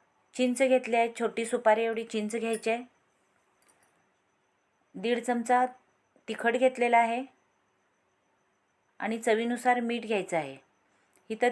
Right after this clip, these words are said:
तिखटाऐवजी तुम्ही हिरव्या मिरच्याही घेऊ शकता, एक दहा बारा हिरव्या मिरच्या घ्यायच्या, तीही चवीला छान लागते, पण ती टिकाऊ होत नाही. हे चटणीमुळे ही चटणी आपली चांगली खूप दिवस टिकते. यालासुद्धा एक खलबत्ता घ्यायचा आहे.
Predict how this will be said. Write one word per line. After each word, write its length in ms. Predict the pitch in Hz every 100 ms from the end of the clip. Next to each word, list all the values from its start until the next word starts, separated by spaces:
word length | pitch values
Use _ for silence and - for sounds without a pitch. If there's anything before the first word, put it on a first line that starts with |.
| 247
तिखटाऐवजी 540 | 226 - 254 262 262 262
तुम्ही 160 | 254 247
हिरव्या 300 | 233 220 247
मिरच्याही 460 | 247 214 233 247 247
घेऊ 200 | 247 233
शकता, 400 | 240 226 220 233
एक 200 | 220 208
दहा 160 | 214
बारा 200 | 226 240
हिरव्या 340 | 240 233 208 226
मिरच्या 360 | 233 202 226
घ्यायच्या, 380 | 233 220 214 226 254 _ _ _ _ _ -
तीही 240 | 262 262
चवीला 380 | 262 247 240 240 240
छान 180 | 233 226
लागते, 320 | 226 226 233
पण 260 | 233 233 240
ती 120 | 254
टिकाऊ 440 | 247 233 233 247 254
होत 200 | 247 220
नाही. 240 | 220 247 - _ _ _ _
हे 120 | 226 240
चटणीमुळे 680 | 240 233 220 240 254 247 233 262 -
ही 100 | 220
चटणी 360 | 214 226 226 226
आपली 280 | 233 233 233
चांगली 420 | 233 214 214 226
खूप 220 | 233 233 202
दिवस 280 | 240 233 -
टिकते. 340 | 208 - 143 - _ _ _ _ _ _ _ _ _ _ _ _ _ _ _ _ _ _ _ _ _ _ _ _ _ _
यालासुद्धा 500 | 208 226 240 254 247
एक 160 | 254 254
खलबत्ता 420 | 220 196 208 226
घ्यायचा 320 | 233 220 220
आहे. 120 | 226